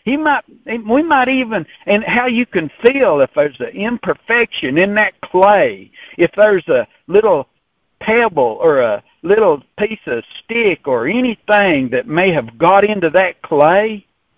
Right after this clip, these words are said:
you can feel it as you keep your hands wet, which I, it,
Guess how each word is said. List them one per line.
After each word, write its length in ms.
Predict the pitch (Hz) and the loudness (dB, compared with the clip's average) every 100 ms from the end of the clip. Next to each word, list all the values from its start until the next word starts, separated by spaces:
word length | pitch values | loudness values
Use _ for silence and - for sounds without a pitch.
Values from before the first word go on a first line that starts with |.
| _ | _
you 160 | 180 | -4
can 240 | 226 202 180 - | -4 -4 -8 -2
feel 260 | 254 269 | 2 4
it 160 | 196 131 | 4 0
as 180 | 143 135 | -2 -6
you 180 | 139 120 _ - - | -8 -8 _ -20 -6
keep 280 | 226 247 | -4 -4
your 140 | 175 143 | -2 -2
hands 420 | 139 208 208 - | 0 0 0 -2
wet, 460 | 156 190 196 139 131 | -2 2 2 0 -4
which 240 | 135 131 - - _ | -10 -12 -16 -20 _
I, 220 | 165 185 - | -2 0 -4
it, 220 | - 156 | -10 -12